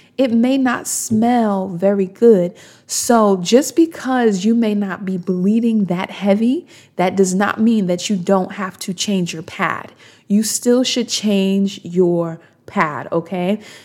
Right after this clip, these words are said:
Um, just because you may not be having a heavy day, that does not mean that you just walk around with that same pad on all day. You know, I understand sometimes we go on shopping trips, whatever, whatever, and sometimes we don't like to deal with our personal stuff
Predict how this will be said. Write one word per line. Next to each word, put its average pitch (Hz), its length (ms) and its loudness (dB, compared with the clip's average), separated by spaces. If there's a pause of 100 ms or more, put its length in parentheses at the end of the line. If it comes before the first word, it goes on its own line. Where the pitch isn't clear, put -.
(160)
Um, 165 760 -4
just 180 360 -2
because 240 680 4
you 190 120 0
may 202 140 -2
not - 180 -6
be 202 80 0
having 202 300 0
a 185 60 0
heavy 202 220 0
day, 208 260 0
that 180 200 -2
does 185 160 -2
not 180 240 -4
mean 202 160 2
that 175 180 -4
you 190 60 -2
just 180 200 0
walk 190 280 0
around 185 300 -2
with 175 100 -8
that - 180 -6
same 185 300 -4
pad 180 340 -4
on 160 280 -8 (340)
all 175 400 2
day. 156 380 -4 (260)
You 180 100 0
know, 185 100 4
I 185 40 4
understand 196 480 2
sometimes 190 360 -4
we 180 80 -2
go 175 100 -6
on 170 140 -6
shopping 202 340 0
trips, 202 380 -2
whatever, 175 300 -2
whatever, 202 600 0 (320)
and 180 200 2
sometimes 233 420 2
we 240 100 2
don't 240 160 2
like 233 200 0
to 233 80 -4
deal 240 200 0
with 233 180 -2
our 220 120 0
personal 220 500 -2
stuff 196 580 -2